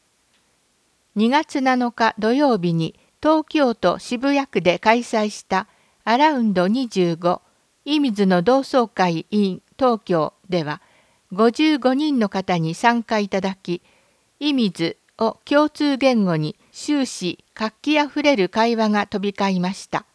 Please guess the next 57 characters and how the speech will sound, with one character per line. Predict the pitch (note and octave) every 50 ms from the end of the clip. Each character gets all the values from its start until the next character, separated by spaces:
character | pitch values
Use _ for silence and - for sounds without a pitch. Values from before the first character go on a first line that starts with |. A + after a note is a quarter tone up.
| _ _ _ _ _ _ _ _ _ _ _ _ _ _ _ _ _ _ _ _ _ _ _ _ _ _ _ _ _ _ _ _ _
広 | - D#4+ D#4 D4 C#4+ A#3+
報 | C4 G#3+ G#3
に | G3 F#3 F#3 F3
ご | E3+ G3 G3+
協 | - - C#4+ C#4+ C#4 B3+
力 | G#3 G3+ F#3+ - F3+
い | F3
た | F#3 A#3 A3+
だ | A#3 A#3 A#3
き | - A3
ま | G#3 G#3 G#3+ G#3+
し | - -
た | - F3 - -
市 | - - - D4
民 | D4+ D#4+ C#4 A#3 A3 G#3
の | G3
皆 | F#3 F#3+ G#3 C4 D4
様 | - - G#3+ G3 F#3+ F#3
の | F3 E3+ E3+
お | -
か | - - A#3+ A#3+
げ | A#3 A3+ A3
を | G#3+ G#3
も | G3+ G3+ G3+
ち | - G3+
ま | F#3 F#3 G3
し | G3 - -
て、 | - - - _ _ _ _ _ _ _ _ _ _ _ -
無 | F3+ G3+ G#3+
事 | G#3 - B3+ B3
に | A#3 A#3 A#3
イ | - - G3+ G3
ベ | B3 C4+ C#4+
ン | C#4+ -
ト | - C4+ B3+ B3 A#3+
を | A#3
開 | - - A#3+ B3+ D4
催 | - - D4 C#4+ C#4
で | A#3+ C4+ C4
き | - B3+
ま | A#3+ B3 B3
し | - - -
た。 | - - - _ _ _ _ _ _ _ _ _ _ _ _ _ _ _ _ _ _ _ _ _ _ _ _ _ _
本 | - - B3 D4 D4+ -
当 | - D4 C#4+ C#4 C4+
に | B3+ C4 B3 - -
あ | A3
り | A#3+ - D4
が | C4 A#3 G#3
と | - G3 F#3 F3+
う | F3
ご | E3+ F3+
ざ | F#3 F#3 A3 G#3+
い | G#3 G3
ま | F#3+ G3 G#3
し | - - _
た。 | - F3 -